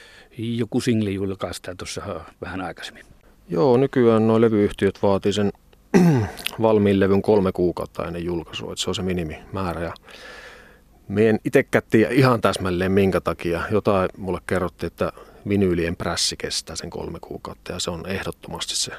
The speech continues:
Speaker 2: minimiaika, mikä tarvitaan. Että se tuntuu vähän hassulta, että levy on nyt ollut pari viikkoa jo valmis ja tässä vielä odotellaan kaksi ja puoli kuukautta ennen kuin se tulee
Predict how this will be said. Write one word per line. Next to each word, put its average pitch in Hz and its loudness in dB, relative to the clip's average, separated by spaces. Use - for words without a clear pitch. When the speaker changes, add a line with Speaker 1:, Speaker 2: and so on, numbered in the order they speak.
Speaker 2:
minimiaika, 82 -10
mikä - -12
tarvitaan. - -12
Että - -20
se - -10
tuntuu 120 4
vähän 117 4
hassulta, 110 2
että 101 0
levy 98 4
on 98 2
nyt - -2
ollut 87 -2
pari 87 -2
viikkoa 80 -6
jo 87 -4
valmis 85 -4
ja - -12
tässä - -8
vielä 87 -6
odotellaan 85 -6
kaksi - -12
ja - -18
puoli 82 -6
kuukautta - -12
ennen 82 -10
kuin - -10
se - -12
tulee - -10